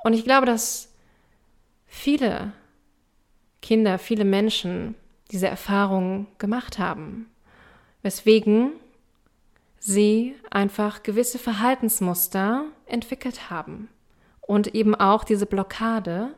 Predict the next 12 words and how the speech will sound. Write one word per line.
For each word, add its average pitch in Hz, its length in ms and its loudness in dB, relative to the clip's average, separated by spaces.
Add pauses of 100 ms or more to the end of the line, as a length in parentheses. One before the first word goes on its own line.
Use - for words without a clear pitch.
(140)
im 214 120 -4
Sakralzentrum. 208 1080 -8 (560)
Dab-, 240 360 0
dabei 247 240 6
ist 247 140 -4
es - 220 -8
so 254 580 2
wichtig, 214 640 0
dieses 208 380 0
Zentrum 233 580 2
zu - 260 -2
öffnen, 220 640 -8